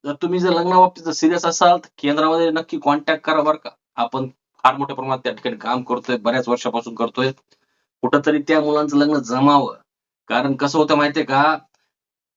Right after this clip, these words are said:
त्या मुलांचे लग्न रुकलेत, लग्न थांबलेत, लग्न होत नाहीत, त्यांना जातीमध्ये स्थळ मिळत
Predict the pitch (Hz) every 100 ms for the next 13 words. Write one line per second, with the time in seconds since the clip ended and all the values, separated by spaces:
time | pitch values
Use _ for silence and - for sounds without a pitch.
0 | - 156 170 170 165 170 - 160 151 160
1 | 175 143 143 190 156 - _ _ _ _
2 | 127 139 180 175 - 127 160 170 170 135
3 | 139 170 147 - 147 - 175 147 - 156
4 | 135 139 - 180 190 175 - 190 196 202